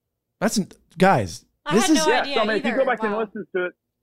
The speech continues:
Speaker 1: I feel like this is
Speaker 3: if you go
Speaker 1: news.
Speaker 3: back, if
Speaker 1: This
Speaker 3: you,
Speaker 1: is
Speaker 3: if
Speaker 1: news, news. This is worthy news.
Speaker 3: Well, it, it's,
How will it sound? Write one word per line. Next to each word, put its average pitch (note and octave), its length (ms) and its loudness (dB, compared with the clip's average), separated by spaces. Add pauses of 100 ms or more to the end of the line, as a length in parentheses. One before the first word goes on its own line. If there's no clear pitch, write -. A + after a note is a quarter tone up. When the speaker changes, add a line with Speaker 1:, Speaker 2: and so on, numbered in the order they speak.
(220)
Speaker 1:
I G#3 140 2
feel D4 180 2
like A#3 180 4
this G3 180 2
is D3+ 140 2
Speaker 3:
if D3 120 6
you E3+ 180 6
go D#3 60 6
Speaker 1:
news. B2 80 4
Speaker 3:
back, G#2+ 280 0
if D#3+ 140 -10
Speaker 1:
This - 140 2
Speaker 3:
you, F#3+ 60 0
Speaker 1:
is A2 80 -2
Speaker 3:
if B2 40 2
Speaker 1:
news, D3 540 4
news. F#2+ 480 -4 (1160)
This D#3 80 -4
is C3 60 0
worthy G#2+ 320 2
news. F2+ 280 -4
Speaker 3:
Well, G#4 320 0 (100)
it, C4 180 -8
it's, C4 200 -6